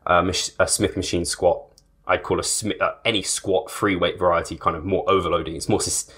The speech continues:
kind of fatiguing, more axial loading. So I tend to do that in the P M with then abs, and maybe I have some kind of, um, bicep work or something there. So that's how that will look. So for the most part, I'm training, um,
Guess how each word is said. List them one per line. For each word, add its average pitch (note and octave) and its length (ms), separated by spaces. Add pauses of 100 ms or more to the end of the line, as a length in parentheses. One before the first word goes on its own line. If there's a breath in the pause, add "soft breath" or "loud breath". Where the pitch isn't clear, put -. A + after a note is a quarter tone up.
(140)
kind F#2 120
of - 80
fatiguing, F2+ 680
more F#2+ 200
axial F2+ 340
loading. F2 400 (360 loud breath)
So F#2 120
I - 20
tend G#2+ 200
to G2 80
do G2 80
that F2+ 160
in F2 60
the F2+ 60
P F#2 200
M F2 200
with F2+ 180
then F2 200 (140)
abs, F2 560
and G2 100
maybe F2+ 220
I E2 80
have F2 200
some E2+ 240
kind D#2 220
of, - 180 (380 loud breath)
um, D#2+ 160
bicep E2 440
work E2+ 260
or E2+ 80
something E2 440
there. E2+ 280 (840)
So - 120
that's B2 120
how A2 160
that G2+ 200
will F#2 120
look. - 320 (360 loud breath)
So - 120
for B2+ 120
the B2+ 80
most E3+ 240
part, C3+ 200
I'm A2 140
training, G#2 720 (100)
um, F2 440